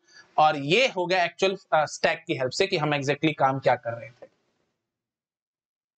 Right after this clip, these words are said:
थोड़ा थोड़ा हुआ क्लियर, ठीक है। धीरे धीरे, धीरे धीरे हम डाइव इन डीप करते जा रहे हैं और कुछ नहीं कर रहे हैं,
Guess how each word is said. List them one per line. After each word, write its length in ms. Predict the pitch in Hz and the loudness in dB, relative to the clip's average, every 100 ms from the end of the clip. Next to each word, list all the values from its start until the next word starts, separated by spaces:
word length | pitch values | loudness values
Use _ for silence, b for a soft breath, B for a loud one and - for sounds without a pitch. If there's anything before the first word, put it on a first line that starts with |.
| _ | _
थोड़ा 140 | 151 139 | 2 4
थोड़ा 140 | 156 | 2
हुआ 180 | 143 156 | 2 0
क्लियर, 260 | 160 180 254 _ _ _ _ - | 0 -2 -4 _ _ _ _ -4
ठीक 160 | 147 | 0
है। 100 | 262 | 0
धीरे 380 | 170 202 294 269 | 2 2 4 2
धीरे, 280 | 156 135 127 | 0 0 2
धीरे 340 | 151 262 269 | 2 4 4
धीरे 260 | 175 165 175 | 4 4 4
हम 200 | 175 185 | 2 0
डाइव 240 | 165 165 | 0 -2
इन 100 | 170 | -2
डीप 180 | 160 160 | 0 0
करते 200 | 165 147 | 0 0
जा 80 | 143 | 2
रहे 60 | 143 | 4
हैं 80 | 143 | 2
और 60 | |
कुछ 200 | 135 131 | 0 -6
नहीं 100 | 131 | -8
कर 100 | 117 | -8
रहे 160 | 120 117 | -8 -10
हैं, 200 | 117 | -10